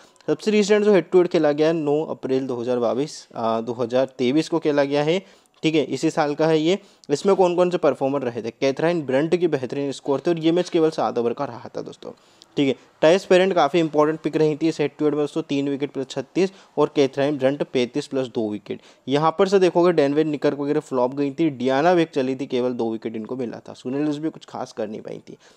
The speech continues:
इसके अलावा दोस्तों लास्ट सेकंड हेड टू हेड जो कि पिछले साल खेला गया था, उसमें भी आप एक प्लेयर कॉमन देखोगे, वो रही थी दोस्तों अच्छी परफॉर्मेंस करने वाली डियाना वेग। डियाना वेग की काफ़ी ज़बरदस्त परफॉर्मेंस रही है, दोनों मैचों में दो दो विकेट निकाले, काफ़ी इंपॉर्टेंट पिक रहेंगी।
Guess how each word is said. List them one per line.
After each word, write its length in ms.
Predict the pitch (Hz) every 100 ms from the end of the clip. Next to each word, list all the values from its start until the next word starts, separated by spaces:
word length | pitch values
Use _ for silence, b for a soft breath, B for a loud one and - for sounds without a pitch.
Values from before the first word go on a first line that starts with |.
| b
इसके 180 | - -
अलावा 240 | 185 180 202
दोस्तों 260 | 202 208
लास्ट 260 | 185 165 190
सेकंड 280 | 175 165 170
हेड 160 | 156
टू 80 | 165
हेड 60 | 160
जो 80 |
कि 80 | 151
पिछले 280 | 147 - 147
साल 180 | 151 143
खेला 220 | 151 135
गया 140 | 131
था, 80 | 135
उसमें 280 | 147 - 135
भी 60 | 135
आप 120 | 127
एक 160 | 123
प्लेयर 180 | - 123
कॉमन 340 | 123 110 120 131
देखोगे, 400 | 127 127 151 190 b b -
वो 160 | 143 165
रही 160 | 160
थी 80 | 151
दोस्तों 340 | 151 - 170 226 _ _ _ _ _ _ _
अच्छी 320 | 127 127 -
परफॉर्मेंस 420 | 156 147 147 151 147
करने 220 | 143 143
वाली 200 | 143 175
डियाना 380 | 135 120 117 117
वेग। 180 | 110 113 B B 135
डियाना 300 | 143 160 202
वेग 160 | 208
की 120 | 202
काफ़ी 280 | 190 151 185
ज़बरदस्त 420 | 160 143 143 160
परफॉर्मेंस 400 | - 143 147 147
रही 120 | 147 147
है, 60 |
दोनों 220 | 147 131 131
मैचों 240 | 131 135
में 80 | 127
दो 100 | 120
दो 120 | 127
विकेट 320 | 120 110 127
निकाले, 280 | 127 127 127
काफ़ी 300 | 131 113 -
इंपॉर्टेंट 420 | 120 - 110 120
पिक 200 | 120 123
रहेंगी। 340 | 127 127 131